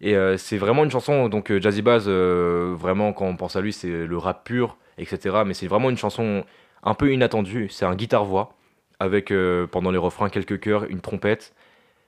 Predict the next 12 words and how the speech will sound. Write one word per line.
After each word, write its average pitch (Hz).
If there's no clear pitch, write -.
et 95
dans 98
lequel, 120
en 110
fait, 131
il 101
évoque 104
tous 151
les 117
arômes 117
qui, 107
euh, 92